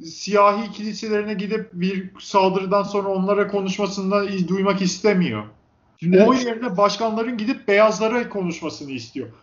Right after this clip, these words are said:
Speaker 1: Çünkü sorun on-, siyahilerde değil, sorun beyazlarda, sorunun çözümü de beyazlarda. Ha, burada şu var, Amerika çok ayrı yaşayan bir yer.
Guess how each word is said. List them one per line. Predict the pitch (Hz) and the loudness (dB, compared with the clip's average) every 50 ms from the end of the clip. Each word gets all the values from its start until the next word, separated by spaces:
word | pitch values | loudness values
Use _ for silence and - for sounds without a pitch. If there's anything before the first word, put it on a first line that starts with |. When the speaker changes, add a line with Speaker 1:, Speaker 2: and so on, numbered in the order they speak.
| _ | _
Speaker 1:
Çünkü | - 220 226 214 247 | -6 -4 -2 -2 -2
sorun | 180 - 226 220 220 247 240 | -2 0 2 2 2 2 2
on-, | 240 214 214 208 214 208 202 | 4 4 4 2 0 -6 -8
siyahilerde | - - 202 208 214 208 202 202 202 196 208 208 202 190 202 180 | -8 -6 0 2 4 4 4 4 2 0 0 0 0 0 -2 -4
değil, | 190 170 | -6 -6
sorun | - - 196 202 226 240 214 | -4 -2 -2 0 0 -2 0
beyazlarda, | 190 202 190 190 190 180 170 202 202 202 202 247 247 | 2 2 4 4 2 2 0 0 -2 -2 -2 -4 -8
sorunun | - - 208 208 214 220 | -6 -4 -4 -4 -4 -4
çözümü | 208 - 214 202 175 202 196 185 | -6 -6 -6 -6 -4 -4 -2 -2
de | 190 - | 0 2
beyazlarda. | 156 143 139 131 127 117 120 120 120 117 110 104 110 110 101 - - _ _ _ _ _ _ _ _ - | 2 2 2 2 0 -2 -4 -6 -6 -6 -8 -8 -10 -12 -12 -12 -16 _ _ _ _ _ _ _ _ 0
Ha, | 202 208 185 175 170 - - _ - | 2 2 2 2 -2 -6 -12 _ -10
burada | 190 202 202 240 214 | -8 -6 -4 -4 -4
şu | - - 262 233 | -2 -2 -2 0
var, | 233 233 247 240 - | 0 0 0 0 0
Amerika | 202 190 196 220 220 - 240 233 226 | 0 0 0 -2 -4 -4 -4 -4 -2
çok | - 247 254 262 - - - _ _ _ _ - | -2 -2 -4 -4 -4 -8 -20 _ _ _ _ 4
ayrı | 170 175 185 196 190 226 | 4 4 6 4 2 -2
yaşayan | 247 247 226 202 - - 202 202 214 226 220 196 | -4 -4 -6 -6 -6 -4 -2 -2 -2 -2 -4 -4
bir | 190 | -4
yer. | 165 147 147 185 - - | -2 -2 -2 -4 -6 -10